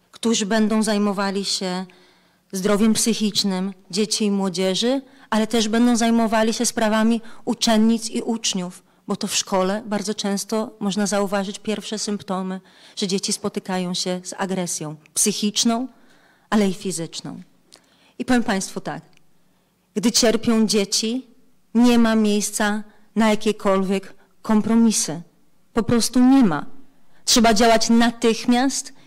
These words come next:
i trzeba działać konsekwentnie. I musimy pamiętać o tym, że brak reakcji na krzywdę dziecka to jest nieme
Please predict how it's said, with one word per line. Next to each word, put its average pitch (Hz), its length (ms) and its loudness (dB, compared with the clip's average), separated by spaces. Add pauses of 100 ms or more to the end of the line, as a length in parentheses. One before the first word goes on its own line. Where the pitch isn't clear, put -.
(120)
i 254 100 0
trzeba 233 340 2
działać 240 360 2
konsekwentnie. 202 1000 -2 (880)
I 214 80 2
musimy 240 400 4
pamiętać 214 560 0
o 185 180 -6
tym, 180 320 -10 (300)
że 220 160 0
brak 208 520 2 (220)
reakcji 190 720 -4 (240)
na 214 120 2
krzywdę 196 520 0
dziecka 170 560 -6 (800)
to 220 120 2
jest 214 320 0 (260)
nieme 214 580 4